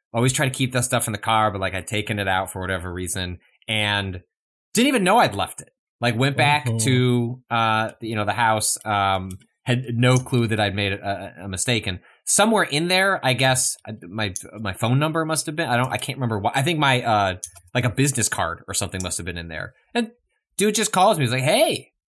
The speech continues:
Speaker 1: I just pulled up to get gas. Your wallet's here."
Speaker 2: Wow.
Speaker 1: I was like, "Oh." And he's like, "Do you want," I'm like, "I live around here. Do you want me to drop it off?" I was like, "No, no, no. Just, like, just,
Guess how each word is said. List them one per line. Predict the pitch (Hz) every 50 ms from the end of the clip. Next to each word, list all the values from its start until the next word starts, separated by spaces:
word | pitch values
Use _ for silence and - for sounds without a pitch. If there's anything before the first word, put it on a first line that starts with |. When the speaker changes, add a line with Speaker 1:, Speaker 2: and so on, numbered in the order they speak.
| _ _ -
Speaker 1:
I | - - - - -
just | 233 233 -
pulled | 247 247
up | 240
to | 233
get | 233 247 240 -
gas. | 220 240 269 254 180 135 - - - - _ -
Your | 220 233
wallet's | 156 120 135 - 240 - 143 -
here." | - 92 90 87 87 104 - _ _ _ _ _ _ _ _ -
Speaker 2:
Wow. | 117 120
Speaker 1:
I | 123 127 127 135 143 135
was | 131 123 120 120
like, | 117 - _ _ _ _ _ 143
"Oh." | 175 233 269 233 139 104 95 101 120 - _ _
And | - 117
he's | 120 123
like, | 135 123 127 - _ _ _ _ _ _ _ _ _ _ _ _
"Do | - 170
you |
want," | 180 196 202 196 - _ _ _ _ _ _ _ _ _ _ _ _ _ _ _ - - - -
I'm | - 160 202 240
like, | 240 190 156
"I | 147
live | 147 180 190
around | 233 226 226 226 220
here. | 226 233
Do | 214
you | 202
want | 185 175
me | 170
to | 147
drop | 180 180 190 185
it | 165 156
off?" | 185 214 214 220 214
I | 180
was | 165 185
like, | 208
"No, | 226 247 240
no, | 233 220
no. | 196 180 170 165 165 156
Just, | 143 185 170 - -
like, | 180 170 139 - _ _ _ _ -
just, | 175